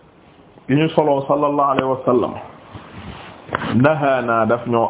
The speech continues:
aaye, daf ñoo tere, "عن الحرير"، ci soie, sooy,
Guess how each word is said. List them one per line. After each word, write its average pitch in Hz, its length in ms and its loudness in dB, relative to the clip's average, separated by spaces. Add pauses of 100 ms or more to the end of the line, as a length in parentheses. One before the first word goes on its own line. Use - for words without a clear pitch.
aaye, 107 340 0 (460)
daf 120 140 2
ñoo 127 320 0
tere, 127 240 0 (1600)
"عن 160 240 2
الحرير"، 190 960 -2 (320)
ci 160 140 2
soie, 110 360 0 (460)
sooy, 98 180 0